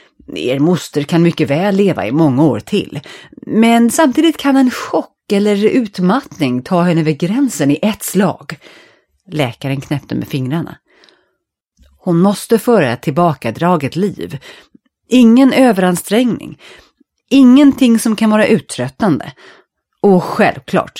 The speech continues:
inga grubblerier. Hon måste hållas vid gott mod genom lämpliga distraktioner."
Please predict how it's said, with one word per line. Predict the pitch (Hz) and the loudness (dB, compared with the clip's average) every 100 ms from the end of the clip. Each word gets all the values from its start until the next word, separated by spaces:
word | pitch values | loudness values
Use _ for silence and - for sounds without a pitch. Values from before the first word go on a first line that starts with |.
| - | -2
inga | 190 170 185 | 2 2 2
grubblerier. | 170 156 147 147 185 - - _ _ _ _ _ _ _ _ _ _ _ _ _ _ | 0 0 0 0 -2 -4 -16 _ _ _ _ _ _ _ _ _ _ _ _ _ _
Hon | 156 156 139 | -2 2 4
måste | 151 160 180 | 4 2 0
hållas | 170 147 117 - | 2 0 -2 -6
vid | 123 | -6
gott | 123 226 - - 226 | 0 -2 -2 -6 0
mod | 226 254 120 - 110 - - | 2 2 -2 -10 -12 -16 -4
genom | 156 135 120 | 0 0 0
lämpliga | 120 156 120 107 147 165 | 0 0 0 -4 -2 0
distraktioner." | 156 - 110 - 233 214 - | 0 -4 -10 -4 -2 -2 -6